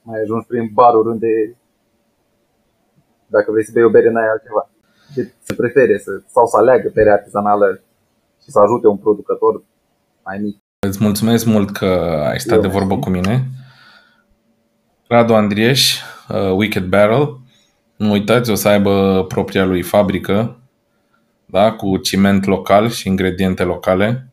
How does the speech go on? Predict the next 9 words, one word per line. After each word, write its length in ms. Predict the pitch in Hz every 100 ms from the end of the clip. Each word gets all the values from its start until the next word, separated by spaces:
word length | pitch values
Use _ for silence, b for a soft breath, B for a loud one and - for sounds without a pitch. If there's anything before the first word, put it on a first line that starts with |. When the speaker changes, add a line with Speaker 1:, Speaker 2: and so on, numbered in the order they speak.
| _ _
Speaker 2:
Îți 140 | - 95
doresc, 460 | 98 101 101 -
uh, 60 | 104
Speaker 1:
Mulțumesc. 460 | 98 95 92 90 90
Speaker 2:
succes, 420 | - - 101 95
Radu, 440 | 95 90 101 131 - b b b b b
și 600 | _ - - 127 127 127
sper 320 | 123 - 127 127
să 200 | -